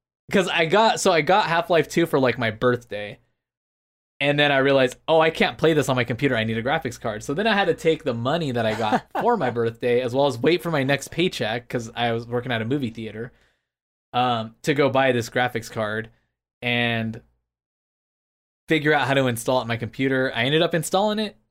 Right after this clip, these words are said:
Speaker 1: ended up playing Half-Life two,
Speaker 2: Nice.
Speaker 1: loving it. That, and I think we just talked about it very recently about just how great that game is, and it really introduced, like, physics
Speaker 2: Mm-hmm.
Speaker 1: and, you know, the storytelling in that game, and just, like, the, just the way,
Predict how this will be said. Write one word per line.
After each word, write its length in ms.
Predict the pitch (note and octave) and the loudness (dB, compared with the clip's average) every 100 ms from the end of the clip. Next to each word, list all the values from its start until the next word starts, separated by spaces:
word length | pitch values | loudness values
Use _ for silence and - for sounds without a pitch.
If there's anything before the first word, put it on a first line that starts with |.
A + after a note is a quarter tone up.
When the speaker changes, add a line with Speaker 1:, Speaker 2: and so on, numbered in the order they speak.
| B2 | -10
Speaker 1:
ended 200 | B2+ C3 | -4 -4
up 100 | - | -4
playing 380 | D#3+ D#3+ D#3 D#3 | -2 0 0 -2
Half-Life 460 | C#3+ B2+ C3 A#2 | -4 -2 -4 -4
two, 440 | - A#3 C4+ C4 E3+ | -2 0 0 -2 -6
Speaker 2:
Nice. 460 | G#2 - _ _ _ - | -12 -20 _ _ _ -8
Speaker 1:
loving 480 | A#2 D3+ F#3+ A3 A3 | 0 2 2 2 2
it. 280 | A3+ A3+ B2+ | -2 -4 -2
That, 340 | C#3 D3 - _ - | 0 0 -6 _ -6
and 200 | C3 C3 | -4 -2
I 100 | B2+ | -2
think 160 | F3+ | 0
we 100 | D3+ | 0
just 180 | C#3 C3+ | 0 2
talked 200 | D3 B2 | 0 0
about 180 | B2+ B2 | 0 0
it 60 | A#2 | 2
very 180 | B2 A2 | 0 0
recently 460 | A#2 A2+ C3 B2 | -4 -8 -8 -6
about 380 | A#2 G#2+ G#2 G2+ | -4 -4 -6 -8
just 180 | A2+ A2 | -14 -4
how 160 | A#2 G#2 | -4 -4
great 440 | G#2+ G#2+ A2 A2+ | -10 -6 -4 -4
that 160 | A#2+ A2+ | -8 -8
game 220 | A#2+ A#2 | -8 -6
is, 400 | A#2+ B2 B2+ B2 | -2 -2 -4 -8
and 140 | A2+ | -10
it 140 | G#2+ - | -10 -8
really 240 | A#2+ A#2 | -6 -4
introduced, 380 | A2+ A#2 A2+ G#2+ | -6 -8 -10 -8
like, 160 | G#2 - | -14 -10
physics 520 | - B2+ C#3 C#3 A#2+ A#2 | -2 0 2 0 -2 -6
Speaker 2:
Mm-hmm. 80 | |
Speaker 1:
and, 200 | A#2 G#2+ A2 _ _ _ _ _ | -6 -8 -14 _ _ _ _ _
you 120 | A#2+ | -6
know, 260 | A#2+ A#2+ A#2+ | -2 -2 -2
the 180 | A#2+ A2+ | -6 -8
storytelling 760 | - B2+ C3+ D3 E3 D3 D3 | -6 0 2 0 0 0 0
in 100 | D3+ | -2
that 160 | D3 B2+ | -6 -6
game, 360 | D3+ D3 D3 | -6 -6 -8
and 120 | C#3 A#2 | -10 -10
just, 180 | A2+ A#2+ | -10 -10
like, 200 | A2 - | -12 -8
the, 440 | A2 G#2+ G2+ F#2+ _ _ _ _ D3 | -8 -8 -12 -14 _ _ _ _ -2
just 200 | B3 - | -2 2
the 100 | A#3 | 2
way, 720 | C3 A#2+ C#3+ D#3 D3 C3 A2+ | 2 0 2 2 0 -4 -8